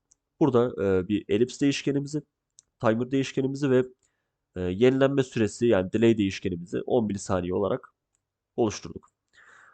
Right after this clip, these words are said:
Burada geldiğimiz zaman, e, constructor'ımız var. Constructor'ımızda init surface ve init timer'ımız var.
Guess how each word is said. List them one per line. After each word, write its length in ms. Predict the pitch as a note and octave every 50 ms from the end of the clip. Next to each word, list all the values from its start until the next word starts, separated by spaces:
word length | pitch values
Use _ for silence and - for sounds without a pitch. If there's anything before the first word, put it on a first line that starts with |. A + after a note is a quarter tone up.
| _ _ -
Burada 180 | F3 C#3 A#2+ A#2
geldiğimiz 420 | C3 D3 D3+ C#3+ C#3+ B2 A2+ G2+
zaman, 240 | G2 F2+ E2 G#2+ - _ _ _ _ - - -
e, 20 | F#2+ F#2+ F#2+ _ -
constructor'ımız 760 | - - C#3 C3+ C3+ - B2+ A#2+ - - C3+ C3 C#3 C#3+ C#3
var. 140 | D3 C#3+ C#3+ - _ -
Constructor'ımızda 840 | C3+ B2 A#2 - - A#2 A2 A2+ - - G#2+ G2+ G2 F2 - F2 D#2 _ _ _ _ _ _ _ _ _ _ -
init 220 | F#2+ G2 G#2+ A2+
surface 560 | A2+ - - A#2 A2+ - - C3 C3+ C3+ - -
ve 60 | -
init 200 | F#2+ G2 - _
timer'ımız 480 | - G#2 G2 A2 A#2 B2 B2+ B2 A#2+
var. 200 | B2 B2+ - -